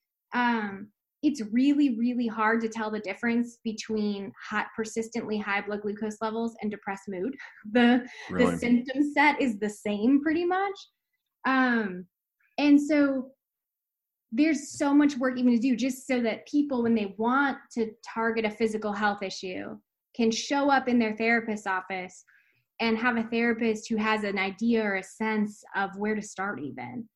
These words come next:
Speaker 1: um, that doesn't rely on the family providing the education. And so, you know, I think even beyond just people knowing how to do this, especially when you add health behaviors into it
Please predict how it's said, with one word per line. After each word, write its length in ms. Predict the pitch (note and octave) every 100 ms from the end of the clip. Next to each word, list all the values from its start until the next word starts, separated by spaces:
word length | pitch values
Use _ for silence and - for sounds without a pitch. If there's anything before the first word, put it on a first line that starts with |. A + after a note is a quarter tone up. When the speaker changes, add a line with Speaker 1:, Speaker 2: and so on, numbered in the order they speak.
| _ _ _ -
Speaker 1:
um, 220 | G#3 G3
that 160 | A3 G#3+
doesn't 360 | A3+ A#3 A#3+
rely 800 | - G#3+ G3 G3 G3+ G3+ G3+ G3 -
on 200 | G#3 G3+
the 120 | F#3+ _ -
family 420 | A#3 A#3 A3+ G3+
providing 520 | - G3 F#3+ F#3+ F#3+
the 100 | F#3+
education. 800 | F3+ F#3 - F3+ F3 - - - -
And 180 | G3
so, 340 | G3+ G3+ G3 F#3+ - _ _ _ -
you 140 | A3
know, 120 | G3
I 120 | F3 G#3
think 200 | C4+ B3
even 640 | B3 A3 A3 G#3 G3+ G3 _ _ _ _ _ _ _ _ _ _ _ _ G#3
beyond 600 | A3 A3 A3 A3+ A#3 A3
just 440 | A3 G3+ F#3+ - _
people 400 | A#3+ A3+ G#3+ G#3
knowing 760 | G3 G3 G3+ G3 G3 G3 F#3+ _ _ _ _ _ _ _ _ _ _ _ _ -
how 360 | - A3 G#3 G#3 -
to 440 | G#3 G3 F#3 F3+ F3+
do 240 | G#3 G3+
this, 340 | A3+ E4+ E4+ -
especially 540 | A3 - C#4+ C#4+ D4 C4+
when 160 | A#3+
you 100 | A3+
add 240 | G#3 G3+ G3
health 240 | G3+ F#3+
behaviors 420 | - G3 F3 F3+ F3+
into 220 | G3 -
it 120 | -